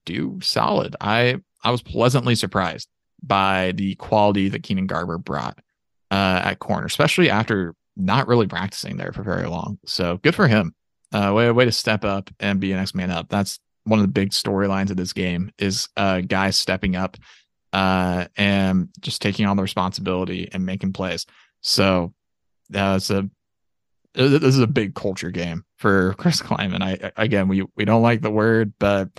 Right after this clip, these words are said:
<laughs> it, it really is. Like, if you, I, like, Kleiman's gonna, like, use this as an example for recruiting pitches. Like, next guy up. Like, if you want your opportunity,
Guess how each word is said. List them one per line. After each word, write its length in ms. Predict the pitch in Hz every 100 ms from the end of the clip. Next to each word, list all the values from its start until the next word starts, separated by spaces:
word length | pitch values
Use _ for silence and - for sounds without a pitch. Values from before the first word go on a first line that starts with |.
| -
<laughs> 180 | _ -
it, 320 | 139 156 139
it 180 | 139 135
really 340 | 127 143 135 123
is. 300 | 123 101 107
Like, 160 | 104
if 160 | 104 98
you, 260 | 110 104 - _ _ _ _ -
I, 100 | 107
like, 300 | 104 107 101 _
Kleiman's 380 | - 107 113 110
gonna, 220 | 117 113
like, 180 | 113 110
use 300 | 101 98 110
this 140 | 107 98
as 160 | 101
an 100 | 110
example 460 | 101 98 95 104 107
for 120 | 98
recruiting 360 | 95 101 107 98
pitches. 400 | 78 82 90 92
Like, 240 | 87 - -
next 280 | 92 95 -
guy 240 | 95 104
up. 260 | 104 90 -
Like, 180 | 92 92
if 80 | 92
you 60 |
want 140 | 95 98
your 100 | 95
opportunity, 680 | 98 98 101 104 95 92